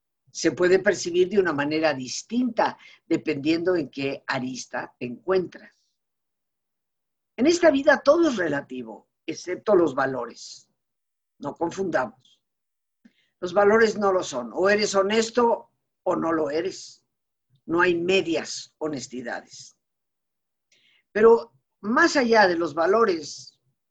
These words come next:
apartándonos de ellos, todo lo demás en la vida es relativo. Lo que hoy te parece fatal,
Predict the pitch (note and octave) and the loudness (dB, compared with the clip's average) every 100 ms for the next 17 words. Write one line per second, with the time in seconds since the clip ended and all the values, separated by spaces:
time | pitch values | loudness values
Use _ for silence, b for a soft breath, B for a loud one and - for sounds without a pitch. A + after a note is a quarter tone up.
0 | _ _ _ _ _ A#2 C#3 C3+ F#3+ G3+ | _ _ _ _ _ -10 -8 -2 0 0
1 | G3+ G3 F#3+ G3 E3 D#3 D#3 - _ _ | -2 -4 -2 0 0 -4 -10 -16 _ _
2 | _ _ _ - F4 F#4+ D#4+ C4 A#3 D4 | _ _ _ 4 6 6 6 4 4 2
3 | D4 C4 G#3+ A3+ C4+ C4 B3 C4 B3 G#3+ | 0 0 0 -2 -2 -2 -2 -4 -6 -4
4 | G3 F#3+ D#4+ D4+ - B B - A3 G#3+ | 0 0 0 -2 -2 B B 2 2 2
5 | B3 C4 C4 G3+ F#3+ A3+ A#3+ A3 - - | -4 -2 0 2 4 4 4 0 -2 -4
6 | F#3+ - F#3+ G#3+ C#4+ | -2 2 6 6 4